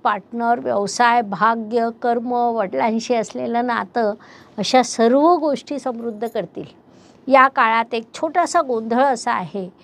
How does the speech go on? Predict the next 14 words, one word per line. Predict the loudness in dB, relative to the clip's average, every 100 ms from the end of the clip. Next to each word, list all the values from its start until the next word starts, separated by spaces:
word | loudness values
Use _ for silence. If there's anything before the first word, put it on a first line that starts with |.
| -20 -20 _ 2
की | 4 4
गुरुदेव | -2 -6 -2 2 6 6 6
या | 0 0 0
काळात | 0 -2 -2 -2 -4
अतिचार | -4 -6 -6 -6 0 0 2
गतीने, | -2 -4 -6 -4
वक्री | -2 -4 -4 -6 0
गतीने | 0 -2 -8 -10
प्रवास | -6 -4 -4 -6
करणार | -8 -10 -8 -10
आहे, | -10 -14 -20 _ _ -20 -20 -20 -20 -20 -20 -20 _ -20 -20 -20 -4 6
ज्यामुळे | 8 8 6 6
एरवी | 6 4 2 0 0 0
त्यांनी | 0 -2 -2 -8